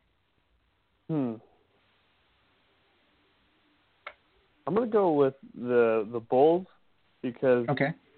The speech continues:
Speaker 1: just based off of what I know about Troy Aikman, um, like, he had terrible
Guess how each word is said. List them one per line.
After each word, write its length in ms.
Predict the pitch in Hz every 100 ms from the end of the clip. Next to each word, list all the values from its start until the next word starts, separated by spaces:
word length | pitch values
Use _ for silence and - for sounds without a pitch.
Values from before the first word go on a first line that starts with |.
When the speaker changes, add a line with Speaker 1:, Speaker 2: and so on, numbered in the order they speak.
| _ _ _ _ _ _ _ _ _ _ _ _ - 139
Speaker 1:
just 200 | 139 156 - 131
based 300 | 139 147 -
off 220 | 143 143
of 80 | 120
what 180 | 120 127
I 60 |
know 120 | 123
about 220 | 123 123 101
Troy 340 | - 135 117
Aikman, 300 | 123 151 160 - _ _ _ _ _ _ _ _ _
um, 500 | 117 117 110 107 107 113 _ _ _ _ _ _ _ _ _ -
like, 180 | 320 120
he 140 | - 139
had 200 | 139 -
terrible 340 | 143 131 127